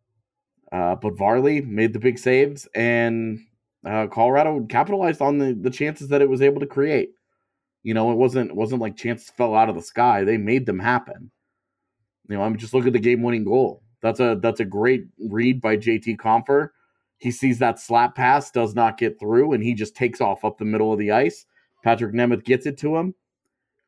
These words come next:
and Compher scores on it. Yeah, how many times have we seen the Avs this year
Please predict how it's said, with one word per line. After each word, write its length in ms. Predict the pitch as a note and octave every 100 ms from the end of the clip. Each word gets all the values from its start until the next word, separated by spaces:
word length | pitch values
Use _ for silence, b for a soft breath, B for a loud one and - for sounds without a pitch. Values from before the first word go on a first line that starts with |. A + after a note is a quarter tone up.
| -
and 500 | B2+ C3 C3 B2+ B2
Compher 300 | D3 C#3+ C#3
scores 340 | - D#3+ D3
on 160 | F2+ B1
it. 120 | A#1+ _ _ _
Yeah, 100 | A2
how 140 | B2 F#3
many 160 | G#3+
times 260 | G3+ G3 E3
have 140 | B2+
we 120 | D#3
seen 520 | C#3+ - E3+ A#2+ G#2 G2+ b b b b -
the 200 | B2 C3+
Avs 260 | C#3+ C#3+
this 260 | A#2+ B2 -
year 540 | B2 A#2+ A#2 G#2+ -